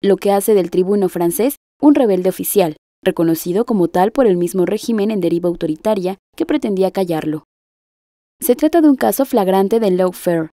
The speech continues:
es decir, de uso de la justicia con fines políticos, y como el diputado por Marsella y presidente del grupo parlamentario de la Francia Insumisa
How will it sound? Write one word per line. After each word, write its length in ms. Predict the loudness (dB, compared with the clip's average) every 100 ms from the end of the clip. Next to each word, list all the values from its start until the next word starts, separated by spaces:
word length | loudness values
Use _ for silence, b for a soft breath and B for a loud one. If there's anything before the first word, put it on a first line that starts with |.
| _
es 160 | -2 0
decir, 420 | -2 -2 -2 -4
de 140 | 0 2
uso 240 | 4 2
de 80 | 0
la 100 | 0
justicia 520 | -6 -6 -6 0 0
con 140 | 0
fines 280 | -2 0 0
políticos, 680 | 2 0 2 -2 2 0 0
y 100 | -6
como 200 | 0 2
el 40 | 4
diputado 460 | 2 0 2 2
por 160 | 2 -2
Marsella 560 | -4 -4 -4 -2 -2 -4
y 100 | -6
presidente 460 | -4 -2 0 0 2
del 140 | 2
grupo 300 | 4 2 2
parlamentario 680 | -2 -2 0 0 0 0 0
de 100 | -2
la 100 | -4
Francia 340 | -2 -2 -2
Insumisa 560 | -4 -4 -4 -4 -6